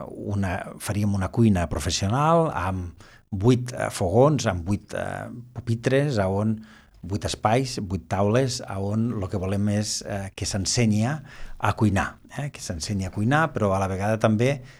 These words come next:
que pugui ser un espai compartit de, eh, lo que seria, eh, doncs, una associació, per exemple, doncs, de restaurants, a on els restaurants també puguin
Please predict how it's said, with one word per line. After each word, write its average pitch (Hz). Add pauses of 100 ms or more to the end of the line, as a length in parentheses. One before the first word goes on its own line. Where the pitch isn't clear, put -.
(140)
que 92 (140)
pugui 95
ser -
un 104
espai 98
compartit 104
de, 101 (340)
eh, 101
lo 92
que 87
seria, 98 (420)
eh, 101
doncs, 98
una 98
associació, 98
per -
exemple, 92
doncs, 87
de -
restaurants, 107
a 92
on 90
els 90
restaurants 90
també 104
puguin 104